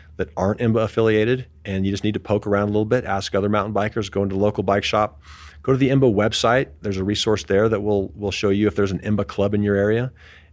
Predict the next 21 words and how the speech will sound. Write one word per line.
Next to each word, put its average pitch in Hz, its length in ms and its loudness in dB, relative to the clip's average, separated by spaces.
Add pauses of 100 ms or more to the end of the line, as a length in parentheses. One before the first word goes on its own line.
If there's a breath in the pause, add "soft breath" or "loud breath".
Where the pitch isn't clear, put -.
and, 95 320 -2
uh, 95 260 0
support - 480 0
your 135 100 0
local 127 280 2
club 131 340 -2
with, 107 240 -2
you 110 60 -4
know, 101 100 0
a 92 40 -4
financial 101 440 -2
contribution, 107 640 -4
whether 95 240 0
it's, - 220 -10
you 104 40 -4
know, 98 140 -2
twenty-five 101 460 -4
bucks 107 180 -2
for - 100 -4
membership, 120 540 -2
or 104 240 0